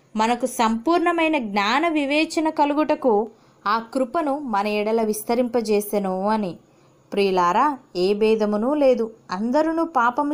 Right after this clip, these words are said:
చేసి దేవుడు అనుగ్రహించు మహిమను పొందలేకపోవచ్చున్నారు.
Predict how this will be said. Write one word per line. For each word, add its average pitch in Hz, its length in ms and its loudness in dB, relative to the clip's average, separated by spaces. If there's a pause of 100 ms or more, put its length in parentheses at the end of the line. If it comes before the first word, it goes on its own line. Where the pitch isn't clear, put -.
(140)
చేసి 233 460 -2 (320)
దేవుడు 302 460 2
అనుగ్రహించు 269 720 0
మహిమను 247 580 0
పొందలేకపోవచ్చున్నారు. 240 1300 0